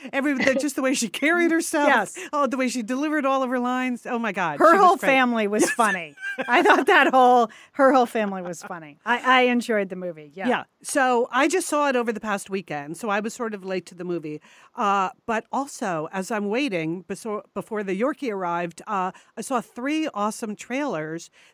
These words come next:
Speaker 1: that I thought would be worth, uh, noting here on the show because they were all upcoming movies about music, and they all looked really great. The first one is, of course,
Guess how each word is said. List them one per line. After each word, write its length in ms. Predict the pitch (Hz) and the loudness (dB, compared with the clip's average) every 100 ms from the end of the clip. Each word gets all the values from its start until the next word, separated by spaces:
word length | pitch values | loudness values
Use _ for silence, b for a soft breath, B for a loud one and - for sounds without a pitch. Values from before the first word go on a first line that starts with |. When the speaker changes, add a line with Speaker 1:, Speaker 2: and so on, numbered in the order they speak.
| - | -6
Speaker 1:
that 120 | 240 | -4
I 80 | 247 | -4
thought 300 | 302 311 233 | -2 -4 -2
would 160 | 277 | -4
be 120 | 269 | -4
worth, 340 | 262 262 254 - | -4 -4 -4 -8
uh, 300 | 208 220 214 196 | -4 -2 -4 -4
noting 480 | 196 311 262 165 | -2 -2 -2 -4
here 220 | 175 220 214 | -6 -6 -4
on 120 | 190 | -4
the 80 | 190 | -6
show 420 | - 233 175 170 b b b | -4 -2 -2 -4 b b b
because 380 | 233 220 240 208 | -8 -4 -4 -4
they 120 | 226 | -4
were 140 | 226 - | -4 -4
all 440 | 220 247 302 294 _ | -2 -2 -2 -6 _
upcoming 640 | 220 - _ 269 262 277 262 214 | -10 -10 _ -8 -6 -6 -8 -8
movies 600 | 208 220 208 196 190 - _ | -6 -6 -4 -6 -6 -12 _
about 500 | 190 175 196 196 208 _ _ | -10 -4 -2 -4 -6 _ _
music, 640 | 180 185 240 190 147 160 _ _ _ - | -8 -4 -4 -6 -12 -16 _ _ _ -14
and 100 | 190 | -8
they 120 | 233 | -6
all 460 | - 302 277 214 - _ _ | -4 -2 -2 -6 -10 _ _
looked 340 | 214 233 - _ | -4 -4 -6 _
really 320 | 202 208 208 202 | -6 -4 -4 -6
great. 360 | 170 147 - _ _ _ | -8 -8 -10 _ _ _
The 80 | 240 | -2
first 260 | 330 359 359 | 0 0 0
one 140 | 311 | -2
is, 160 | 247 254 | -2 -4
of 100 | - | -6
course, 520 | 233 220 202 - | -2 0 0 -4